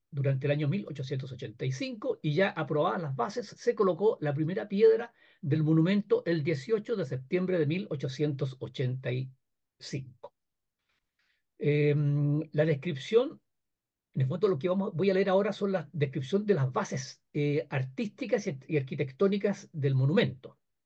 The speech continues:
Esta obra de arte es sin duda la más bella con que cuenta el país.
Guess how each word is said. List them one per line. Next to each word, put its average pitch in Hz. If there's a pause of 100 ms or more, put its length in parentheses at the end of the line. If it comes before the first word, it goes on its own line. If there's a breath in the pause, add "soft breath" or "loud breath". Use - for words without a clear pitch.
(680)
Esta 269
obra 247
de 202
arte 208
es 175
sin 196
duda 208
la 156
más 160
bella 208 (600)
con 156
que 139
cuenta 180
el 151
país. 156